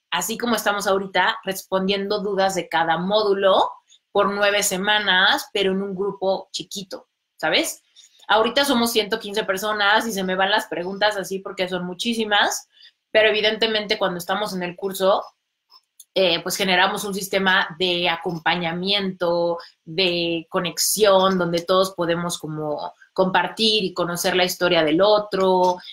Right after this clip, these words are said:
y se generan amistades súper bonitas entre los miembros, ¿no? Empiezas a encontrar historias muy similares a la tuya, entonces yo me puedo realmente adentrar en las historias de cada quien, entonces puedo darles como consejos mucho más específicos.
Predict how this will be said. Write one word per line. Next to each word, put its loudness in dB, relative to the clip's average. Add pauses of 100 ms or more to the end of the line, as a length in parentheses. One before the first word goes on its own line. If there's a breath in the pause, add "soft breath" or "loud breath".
(160 loud breath)
y -4
se 2
generan 2
amistades 0
súper -6
bonitas 0
entre -4
los -6
miembros, 0 (320 loud breath)
¿no? 0
Empiezas 0
a 0
encontrar 0
historias 0
muy -2
similares -2
a -4
la -4
tuya, 2 (320 loud breath)
entonces 2
yo 6
me 0
puedo 2
realmente 0
adentrar 2
en -4
las -4
historias -6
de -12
cada -4
quien, 2 (220 soft breath)
entonces -10
puedo -2
darles 0
como -10
consejos -8
mucho -10
más -6
específicos. -2